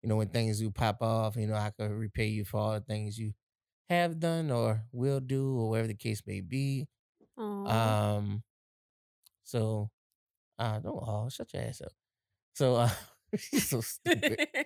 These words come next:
Speaker 1: But anyway, um, shout out to, like I say, uh, my Clubhouse family. If you guys are listening, thank y'all. Y'all keep on tuning. I love y'all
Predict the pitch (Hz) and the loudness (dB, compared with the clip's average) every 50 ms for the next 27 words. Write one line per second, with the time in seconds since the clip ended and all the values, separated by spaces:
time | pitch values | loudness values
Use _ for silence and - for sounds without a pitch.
0 | - - 320 - - _ _ _ _ - 113 143 180 196 190 190 180 175 165 165 | -2 -4 -6 -6 -6 _ _ _ _ -2 2 4 6 6 6 6 6 6 6 6
1 | 160 165 151 139 156 160 156 156 151 151 151 151 147 143 135 - _ _ _ _ | 6 4 4 6 6 8 8 8 8 8 8 6 4 2 0 -6 _ _ _ _
2 | _ _ _ _ _ _ _ - - 180 165 165 160 156 151 170 165 156 151 147 | _ _ _ _ _ _ _ -2 4 6 6 6 6 4 4 4 4 4 4 4
3 | - - - - 127 143 147 131 135 151 135 131 120 107 - - 107 127 135 127 | 0 -4 -6 -2 0 0 0 2 2 2 4 4 2 2 0 -2 -2 0 0 0
4 | - - 160 147 139 135 151 143 135 - - 160 147 143 139 139 139 143 139 120 | 4 4 4 4 6 6 6 4 4 4 2 0 0 2 2 0 0 2 0 0
5 | 117 131 143 147 131 139 139 139 139 135 135 131 131 135 135 131 127 123 - _ | 0 -2 -2 0 4 6 8 8 8 6 4 2 2 0 0 2 0 0 -4 _
6 | _ _ _ _ _ - 117 135 131 120 - 127 117 117 127 131 - - 131 131 | _ _ _ _ _ 0 2 4 4 4 2 0 0 0 0 0 0 0 0 0
7 | 131 131 135 131 127 127 123 127 127 127 - - 131 113 127 123 120 113 - 135 | 0 0 2 2 2 4 4 2 2 0 0 -2 -2 0 0 0 0 0 -2 -2
8 | 123 123 123 120 120 110 110 107 107 120 120 120 113 117 120 120 117 117 117 113 | 0 0 0 2 2 2 2 2 2 2 2 2 2 0 2 2 4 4 4 2
9 | 117 | 0